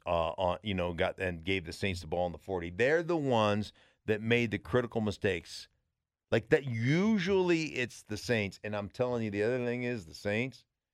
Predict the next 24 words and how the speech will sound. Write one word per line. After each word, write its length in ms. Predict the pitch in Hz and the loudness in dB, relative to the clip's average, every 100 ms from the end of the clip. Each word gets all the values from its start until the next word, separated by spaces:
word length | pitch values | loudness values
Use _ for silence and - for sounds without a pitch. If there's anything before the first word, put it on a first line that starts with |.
| _ _ _ _ _ - | _ _ _ _ _ -6
I 60 | |
mean, 400 | 95 101 95 95 - _ _ | -2 0 -2 -4 -8 _ _
you 200 | 104 104 | -6 -4
know, 40 | 101 | -4
it, 140 | 95 _ _ | -6 _ _
it 100 | _ | _
depends 360 | 104 87 123 113 | -8 -2 -2 0
on 120 | 110 | 0
your 140 | 107 104 | 0 -4
philosophy 580 | 90 90 92 - 90 | -4 0 0 -2 -2
of 140 | 85 82 | -4 -2
facing 500 | 98 92 - 90 80 - _ _ - | -2 -2 -2 -6 -6 -14 _ _ -6
rookie 240 | 95 87 | -6 -4
quarterbacks. 640 | 78 90 87 90 98 - - _ _ _ _ _ _ _ _ _ _ - 85 | -2 0 2 2 0 -2 -16 _ _ _ _ _ _ _ _ _ _ -18 0
Dennis 340 | 104 117 95 | 2 2 2
Allen 440 | 104 104 110 113 - _ | 2 2 0 -2 -8 _
just 240 | 98 90 - | -6 -4 -2
said, 320 | 95 90 82 _ | 0 0 -4 _
"We 280 | - 92 101 | -10 -4 0
are 120 | 104 | 2
bringing 640 | 95 80 98 98 98 92 - | 2 0 -2 -2 -4 -6 -8
the 100 | 87 | -12
kitchen 480 | 82 - 82 - 80 | -10 -6 -6 -8 -10
sink. 500 | - - 76 71 - | -10 -10 -10 -10 -18